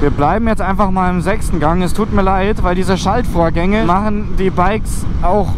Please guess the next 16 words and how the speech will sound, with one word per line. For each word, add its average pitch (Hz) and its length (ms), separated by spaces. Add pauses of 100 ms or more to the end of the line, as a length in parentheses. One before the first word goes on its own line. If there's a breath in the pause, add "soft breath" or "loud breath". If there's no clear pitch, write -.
(140)
immer 208 240
instabiler. 160 720
Und - 100
daher 196 480
versuche 208 320
ich 233 60
das 214 140
jetzt 202 120
einfach 202 300
mal 202 220
im 190 100
sechsten 226 680
im 202 140
Gang 208 260
zu 202 120
bleiben 170 440